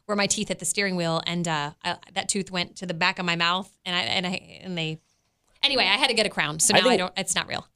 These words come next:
Speaker 2: I think anytime, unless we're on the radio, I think you should just start wearing a mouth guard.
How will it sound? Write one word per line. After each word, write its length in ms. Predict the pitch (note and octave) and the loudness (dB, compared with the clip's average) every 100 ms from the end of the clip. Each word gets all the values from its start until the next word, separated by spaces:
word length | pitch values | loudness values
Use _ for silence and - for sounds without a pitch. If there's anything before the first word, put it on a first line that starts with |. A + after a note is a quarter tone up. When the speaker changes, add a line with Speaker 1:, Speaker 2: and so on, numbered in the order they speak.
| G#3 | 4
Speaker 2:
I 40 | |
think 120 | C4 | 6
anytime, 640 | F#3 F#3 F#3 F3 D#3+ D3 C3+ - _ _ _ _ - | 8 8 8 8 8 6 2 -6 _ _ _ _ 2
unless 360 | D3 F3+ E3+ | 6 6 6
we're 160 | D#3+ D3+ | 6 8
on 200 | C#3+ D3 | 8 8
the 80 | C#3 | 8
radio, 400 | C3+ C#3+ D#3 D3+ | 6 8 8 8
I 100 | C#3+ | 6
think 180 | D3 B2+ | 4 2
you 120 | C3+ | 4
should 140 | C3+ | 4
just 100 | A#2+ | 4
start 240 | - B2+ G#2+ | 6 6 6
wearing 240 | A2+ A2+ | 6 6
a 60 | G#2 | 4
mouth 260 | F#2 F#2+ | 4 2
guard. 240 | - D#2+ | 0 -4